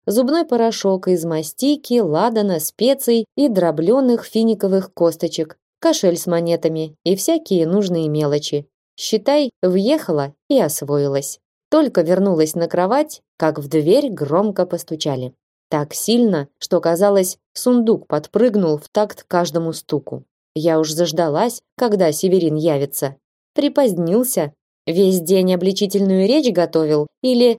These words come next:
из садистских соображений томил до последнего. Я быстро влезла в сапоги,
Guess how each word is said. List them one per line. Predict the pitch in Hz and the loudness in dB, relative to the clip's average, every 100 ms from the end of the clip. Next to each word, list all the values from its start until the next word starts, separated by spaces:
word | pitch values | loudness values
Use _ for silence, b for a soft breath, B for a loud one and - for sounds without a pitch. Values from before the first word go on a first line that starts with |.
| - | -2
из | 254 240 | -2 -2
садистских | - 269 208 190 - - 180 - | 0 0 0 -2 -4 -2 -4 -2
соображений | - 196 202 226 185 165 160 156 - _ - | 0 2 4 2 2 0 0 -4 -8 _ -2
томил | 247 196 160 | 0 2 0
до | 151 | 0
последнего. | 170 190 190 170 147 160 147 147 _ _ _ - | 0 0 0 0 0 0 -2 -4 _ _ _ -2
Я | 240 | 0
быстро | 240 311 320 214 | 4 2 2 0
влезла | 185 190 175 160 | 2 2 2 -2
в | |
сапоги, | - - 170 220 302 | -2 -4 -2 0 -2